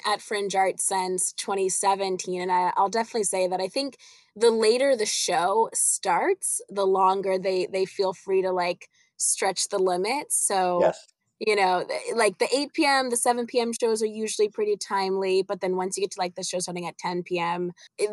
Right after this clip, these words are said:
Speaker 1: yeah, they just, they just assume they can go all night to an extent. And especially, like, once you get to cabarets and everything, like, those can go, um, for, for, like, a decent amount of time. <laughs>
Speaker 2: And, and I live, uh,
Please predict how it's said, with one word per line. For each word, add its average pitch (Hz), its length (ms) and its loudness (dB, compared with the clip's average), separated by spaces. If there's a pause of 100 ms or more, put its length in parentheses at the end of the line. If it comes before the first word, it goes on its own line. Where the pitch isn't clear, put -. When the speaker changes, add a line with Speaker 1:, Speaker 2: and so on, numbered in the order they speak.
(100)
Speaker 1:
yeah, 208 300 4
they 208 220 2
just, 220 260 0
they 233 140 6
just 240 180 -2
assume 226 320 0
they 196 140 0
can 208 180 -2
go 185 220 2
all 190 120 2
night 180 340 -2
to 208 120 -6
an 175 140 -4
extent. 139 480 -6
And 190 80 0
especially, 202 380 -2
like, 208 120 -2
once 185 200 -2
you 180 60 -4
get 190 120 -6
to 185 100 -8
cabarets 214 840 0
and 196 160 -6
everything, 190 600 -4
like, 170 200 -6
those 180 240 0
can 185 180 -6
go, 165 400 -6 (520)
um, 165 640 -2
for, 175 380 -2
for, 330 140 -4
like, 415 140 0
a 415 140 2
decent 208 340 -2
amount 165 260 -2
of 160 120 -10
time. 58 320 -12 (140)
<laughs> - 720 -6 (100)
Speaker 2:
And, 117 180 0 (120)
and 127 120 4
I 143 100 8
live, 139 220 6 (280)
uh, 110 180 4